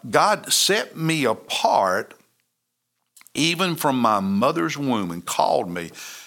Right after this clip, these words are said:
And, and I love the idea that before somebody is born,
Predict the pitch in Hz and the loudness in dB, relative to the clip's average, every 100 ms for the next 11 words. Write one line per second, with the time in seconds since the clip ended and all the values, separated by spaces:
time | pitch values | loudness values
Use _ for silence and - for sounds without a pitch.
0 | - - 117 120 117 110 - - 123 120 | -16 -2 0 2 0 -2 -6 -6 -2 0
1 | 117 110 - - - 123 120 120 143 226 | 0 -2 -6 -14 -2 0 2 2 2 2
2 | 208 185 143 131 98 131 147 110 104 95 | 0 0 2 0 -2 -2 0 2 2 2
3 | 107 101 - - 127 123 - 117 135 160 | 0 0 -6 -10 -4 -4 -2 -2 0 0
4 | 147 160 139 110 87 85 - 92 131 151 | 0 -2 0 0 0 -4 -8 -4 -2 0
5 | 151 131 | 0 -2